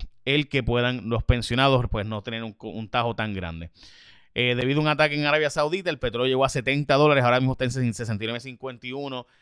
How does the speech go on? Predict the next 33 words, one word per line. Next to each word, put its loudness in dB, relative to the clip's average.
el -2
Brent, -4
el -6
petróleo -2
de 0
Inglaterra, -2
el -2
de -4
Estados -2
Unidos -4
está -6
en -4
sesenta -8
y -6
seis -2
dólares, 0
así -4
que -4
sigue -8
subiendo -6
el -6
precio -6
del -2
petróleo. -4
DACO 2
metió 0
veintidós -2
avisos 0
de -4
infracción -4
o 0
multa, 0
eh, 0